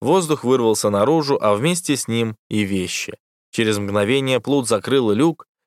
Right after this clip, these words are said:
и выровнял давление в шлюзовой камере. "Ладно", сказала Петрова. Она прислонилась к стене коридора, прижалась лицом к пластиковой обшивке переборки прикрывая телом искалеченную руку.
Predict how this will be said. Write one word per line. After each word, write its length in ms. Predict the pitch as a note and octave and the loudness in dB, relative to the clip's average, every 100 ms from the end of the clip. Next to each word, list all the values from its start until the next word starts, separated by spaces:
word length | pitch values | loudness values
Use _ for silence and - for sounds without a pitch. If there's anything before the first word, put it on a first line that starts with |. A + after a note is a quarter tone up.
| - | -4
и 260 | C3 D3+ C3 _ _ | -2 0 -2 _ _
выровнял 560 | G2+ D#3 E3 C#3 C#3+ B2+ | -2 2 2 2 0 0
давление 580 | G2+ G2 G2+ C3 B2+ A2+ | 0 0 0 0 0 -2
в 60 | |
шлюзовой 680 | - G#2+ G#2 G2 G2+ G#2+ G2 _ - | -4 -4 -2 0 2 0 -2 _ -8
камере. 480 | G2 F2 D#2 - - _ _ _ _ _ _ _ _ _ D3 | -6 -6 -12 -18 -20 _ _ _ _ _ _ _ _ _ -2
"Ладно", 480 | E3+ B2+ G#2+ F#2+ - _ - | 0 0 -6 -8 -12 _ -4
сказала 400 | - G#2+ G#2 G2+ | 0 2 2 0
Петрова. 540 | - G#2 A2 F#2+ - - _ _ _ - | -2 -2 0 0 -4 -14 _ _ _ -8
Она 240 | G2+ C3 F3 | -2 0 0
прислонилась 680 | D3 - B2 B2+ B2 A#2 | -2 0 0 2 0 0
к 80 | - | -4
стене 340 | - A#2+ A2+ G#2+ | -6 -2 -2 -2
коридора, 640 | G#2+ G2+ A#2 D3 C#3 C3 _ - | -2 0 2 2 2 -2 _ -4
прижалась 500 | A2 A#2+ F3 D#3 A2+ | -2 2 2 0 0
лицом 320 | G#2+ C3+ A#2+ | 0 0 -2
к 100 | - | -2
пластиковой 600 | A2+ A2+ - - G#2 G#2 | 2 2 0 -4 0 0
обшивке 560 | - G2 - A2+ - F#2 | 0 -4 -2 -2 -2 -4
переборки 680 | G2 F#2+ B2 D3 - C#3 B2 _ _ | -2 0 2 2 2 -2 -2 _ _
прикрывая 540 | A2 G2+ G#2 G2+ G2 F#2 | -2 0 0 2 0 0
телом 400 | - C#3 C3 A2 | 0 2 2 -2
искалеченную 760 | - G#2 G#2 - G#2+ G#2+ G#2 | -2 0 0 -2 -2 0 0
руку. 420 | G2 E2+ - - | 0 -4 -10 -14